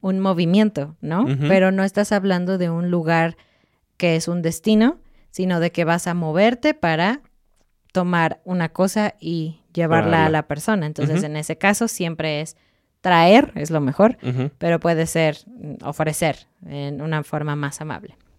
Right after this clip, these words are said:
Speaker 1: El siguiente uso es atrapar
Speaker 2: Ujú.
Speaker 1: o cazar, si estás hablando literal de cazar un animal o,
Speaker 2: animal,
Speaker 1: o
Speaker 2: ujú.
Speaker 1: un animal cazando a otro animal, ¿no?
Speaker 2: Ujú.
Speaker 1: Entonces, podrías decir, "Mi gato atrapó un pájaro",
Speaker 2: Ujú.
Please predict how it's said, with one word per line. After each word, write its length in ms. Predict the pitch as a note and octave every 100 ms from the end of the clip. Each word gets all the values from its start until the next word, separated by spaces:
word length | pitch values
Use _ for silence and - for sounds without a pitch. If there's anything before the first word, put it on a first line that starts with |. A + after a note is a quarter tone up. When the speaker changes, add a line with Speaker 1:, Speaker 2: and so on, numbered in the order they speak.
| _
Speaker 1:
El 160 | G#3+ A#3
siguiente 420 | C4 D4 D#4 D#4+
uso 200 | B3+ A#3+
es 180 | G3+ - -
atrapar 540 | F3+ D#3 D3+ E3 - - - -
Speaker 2:
Ujú. 380 | B2+ B2+ C#3 - _ -
Speaker 1:
o 300 | G#3 G#3 -
cazar, 500 | D3 - G#3 F#3 G3+ -
si 140 | -
estás 240 | - D#3
hablando 440 | E3 D#3+ D3+ D#3 D#3
literal 480 | D#3 D#3 C#3+ C#3+ D3+
de 300 | D3+ C3+ D3 _ _ _ _ _ _ _ F3 E3 D#3+
cazar 400 | D#3 D#3+ E3+ E3
un 120 | E3
animal 480 | D#3 D#3+ E3+ F3+ F3
o, 20 | E3+
Speaker 2:
animal, 100 | D#3+ F3
Speaker 1:
o 160 | E3+
Speaker 2:
ujú. 80 | E3
Speaker 1:
un 140 | F#3+ F#3
animal 420 | F#3 F3 F3 F3
cazando 540 | D#3 D#3 E3+ E3 D#3+
a 120 | D3 D3+
otro 240 | D3+ D3
animal, 340 | D3 D#3+ D3+
¿no? 180 | C3+ C3+
Speaker 2:
Ujú. 80 | E3+ - _ _ _
Speaker 1:
Entonces, 360 | - G3 G3 G3+
podrías 380 | G3+ G3 G3 F#3+
decir, 360 | G3+ G3 F3
"Mi 160 | F3+ F3
gato 360 | F3 F#3 A3 -
atrapó 760 | F3 - D3+ D3+ E3+ F#3 A3+ _ -
un 420 | F3 E3+ E3+ D#3+
pájaro", 500 | F#3 G#3+ E3 F#3+ - _ -
Speaker 2:
Ujú. 300 | A#2+ B2+ D3